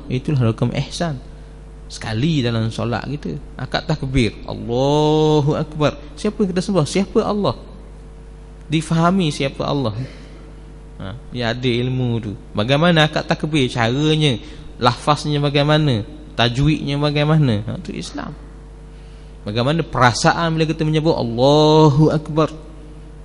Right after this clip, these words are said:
Ha, ada tak dalam jiwa kita rasa kebesaran dan keagungan Tuhan? Ha, itulah ihsan. Ha,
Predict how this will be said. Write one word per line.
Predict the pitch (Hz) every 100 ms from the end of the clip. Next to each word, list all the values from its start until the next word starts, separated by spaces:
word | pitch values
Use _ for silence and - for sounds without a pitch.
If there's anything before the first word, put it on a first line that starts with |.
| - -
Ha, | 101 113
ada | 147
tak | 151 101
dalam | 127 127
jiwa | 123 131 131
kita | 123 156
rasa | 117 123 - 156
kebesaran | 139 139 120 120 135 143
dan | 139 147
keagungan | 143 135 147 151 151
Tuhan? | 160 175 127
Ha, | 110 104
itulah | 127 170 180 202
ihsan. | - - 208 - - - - - - - - - - - -
Ha, | 120